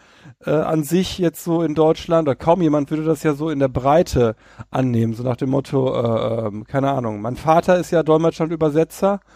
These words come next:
also werde ich auch Dolmetscher und Übersetzer sein und mein Sohn und, äh, mein anderer Sohn auch.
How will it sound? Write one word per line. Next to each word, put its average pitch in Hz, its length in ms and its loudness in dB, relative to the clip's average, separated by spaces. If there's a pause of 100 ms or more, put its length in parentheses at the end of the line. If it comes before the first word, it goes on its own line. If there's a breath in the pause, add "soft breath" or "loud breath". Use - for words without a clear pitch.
(460 soft breath)
also 143 260 2
werde 147 180 2
ich 160 140 -2
auch 165 160 2
Dolmetscher 175 400 0
und 170 60 -4
Übersetzer 165 420 -2
sein 160 260 4
und 160 80 -2
mein 147 200 2
Sohn 151 360 0
und, 147 300 -4
äh, 135 180 2
mein 135 220 2
anderer 151 280 2
Sohn 147 240 0
auch. 120 460 -2